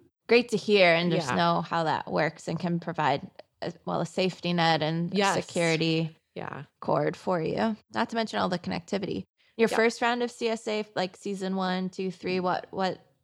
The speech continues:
Speaker 1: approximately how many families did you serve
Speaker 2: We
Speaker 1: starting
Speaker 2: started
Speaker 1: out?
Speaker 2: at a hundred and fifty.
Speaker 1: Okay.
Speaker 2: Yeah. So
Speaker 1: So
Speaker 2: we
Speaker 1: you've
Speaker 2: started
Speaker 1: doubled
Speaker 2: at a
Speaker 1: it
Speaker 2: pretty decent
Speaker 1: solidly.
Speaker 2: size. Yeah. Uh-huh.
Speaker 1: Gotcha.
Speaker 2: Yes. In terms of acreage, uh, probably pretty close to doubling too. But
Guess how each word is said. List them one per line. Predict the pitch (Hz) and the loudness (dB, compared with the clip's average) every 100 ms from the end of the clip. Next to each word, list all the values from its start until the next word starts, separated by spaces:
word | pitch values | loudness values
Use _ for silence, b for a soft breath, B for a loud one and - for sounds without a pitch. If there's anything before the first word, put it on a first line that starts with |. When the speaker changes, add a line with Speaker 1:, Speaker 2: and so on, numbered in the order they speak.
| _ 190 | _ -6
Speaker 1:
approximately | 185 190 - 185 175 | -2 -4 -4 -4 -4
how | 170 | -2
many | 175 170 165 | 0 0 -2
families | 165 180 165 160 180 | -4 -8 -6 -6 -4
did | - | -2
you | - | -2
serve | 190 - 139 | -2 2 4
Speaker 2:
We | 285 | 6
Speaker 1:
starting | - - 233 247 294 | 4 4 6 8 8
Speaker 2:
started | 233 - | 8 6
Speaker 1:
out? | - | 4
Speaker 2:
at | 185 208 | 2 2
a | |
hundred | 196 190 170 175 | 0 -2 -2 -2
and | 151 151 | -2 -2
fifty. | - 147 - - | -2 -2 -2 -2
Speaker 1:
Okay. | - 339 285 190 | 2 4 2 2
Speaker 2:
Yeah. | 170 190 156 | 2 2 0
So | - 180 | -4 0
Speaker 1:
So | |
Speaker 2:
we | 220 | 0
Speaker 1:
you've | |
Speaker 2:
started | 208 233 240 | 4 6 8
Speaker 1:
doubled | 240 | 8
Speaker 2:
at | 220 | 8
a | 202 | 6
Speaker 1:
it | - | 6
Speaker 2:
pretty | 202 165 | 6 8
decent | 165 170 | 8 4
Speaker 1:
solidly. | - 131 214 | 4 4 4
Speaker 2:
size. | - - - | 0 -8 -4
Yeah. | 175 147 135 - - | 0 0 -2 -10 -12
Uh-huh. | 180 165 | -10 0
Speaker 1:
Gotcha. | 170 185 - - 196 - - | 0 0 -6 -12 -12 -16 -14
Speaker 2:
Yes. | 185 - _ _ _ _ _ - | -12 -12 _ _ _ _ _ -4
In | 185 | -2
terms | 175 208 214 | 0 -2 0
of | 190 180 | 0 0
acreage, | 175 - 196 196 190 - - - b _ 165 | -2 0 2 2 0 -6 -16 -18 b _ 0
uh, | 156 160 - _ | 0 0 -6 _
probably | 277 294 277 233 196 165 _ - | 2 4 4 4 4 0 _ -2
pretty | 269 220 | 0 0
close | - 165 135 - | 0 0 0 -2
to | - | -8
doubling | 156 143 143 143 | -2 0 0 -6
too. | 143 - 135 151 214 _ _ 180 - | -6 -4 0 0 -2 _ _ -8 2
But | 156 139 | 4 4